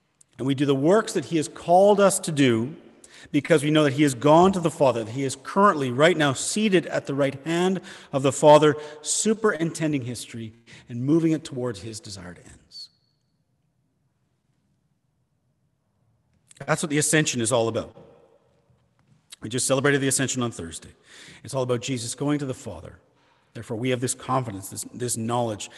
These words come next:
that ultimately, we don't know all the details of how everything will work out, but ultimately it will work out. Jesus is in the process of making all things new. He's directing history towards his ends.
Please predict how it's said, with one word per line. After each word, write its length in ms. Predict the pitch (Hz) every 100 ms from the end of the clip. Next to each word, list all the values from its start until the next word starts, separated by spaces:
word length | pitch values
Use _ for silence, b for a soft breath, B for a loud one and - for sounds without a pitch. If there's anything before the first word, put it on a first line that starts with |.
| B -
that 120 | 120 - -
ultimately, 560 | 175 180 135 98 95
we 80 | 110
don't 140 | 131
know 120 | 156 156
all 220 | 165 185
the 80 | 170
details 580 | 165 - 113 104 - -
of 260 | 117 110 - b b
how 260 | - 151 151
everything 300 | 151 147 147
will 140 | 135
work 240 | 127 120
out, 300 | 110 98 - - b b
but 140 | - -
ultimately 600 | 143 156 - 151 139 135 131
it 160 | 131 -
will 240 | 131 143
work 260 | 139 127 -
out. 180 | - -
Jesus 420 | - 120 117 - -
is 240 | 147 151
in 200 | - 143
the 60 | 131
process 440 | 131 139 123 113
of 60 | 110
making 400 | 120 131 131 131
all 300 | 127 127 139
things 400 | 139 127 117 -
new. 200 | 95 - _ _ _ _ _ _ _ _ _ _ _ _ _ _ _ _
He's 240 | _ 156 143
directing 560 | 131 123 147 - 131
history 300 | 139 127 127
towards 440 | 117 127 123 131 -
his 140 | 113
ends. 320 | - 95 95